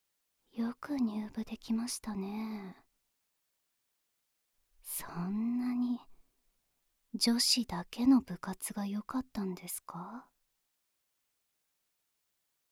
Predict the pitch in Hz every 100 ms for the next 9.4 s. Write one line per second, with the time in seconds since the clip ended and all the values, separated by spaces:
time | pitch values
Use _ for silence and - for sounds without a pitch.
0 | _ _ _ _ _ _ _ _ _ _
1 | _ _ _ _ - - 214 165 160 165
2 | - - - - - _ _ _ _ _
3 | _ _ _ _ _ _ - - 190 -
4 | - - 175 151 147 151 165 175 - 214
5 | 202 - 156 - 190 190 - 190 185 185
6 | 185 190 - - - _ _ _ _ _
7 | _ _ _ 254 240 247 247 254 - 240
8 | 247 262 254 254 262 262 - 277 254 214
9 | 214 226 -